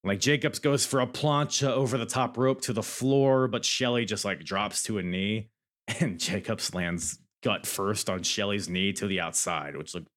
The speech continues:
brutal. But again, <laughs> Jacobs goes for this back senton off the top rope. Again,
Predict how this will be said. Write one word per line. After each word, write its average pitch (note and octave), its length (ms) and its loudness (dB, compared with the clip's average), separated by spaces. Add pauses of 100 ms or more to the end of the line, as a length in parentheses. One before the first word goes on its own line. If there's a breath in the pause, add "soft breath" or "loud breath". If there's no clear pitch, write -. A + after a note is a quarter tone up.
(100)
brutal. F2 580 -2 (380)
But A2 100 0
again, C3 420 4 (140)
<laughs> A2 140 -2
Jacobs - 540 0
goes B2+ 400 2
for A#2 160 -2
this G2+ 220 0
back B2+ 360 2
senton D#3 640 2
off D3 180 2
the C3 60 -6
top C#3+ 320 2
rope. C3 380 6 (640)
Again, A2+ 680 2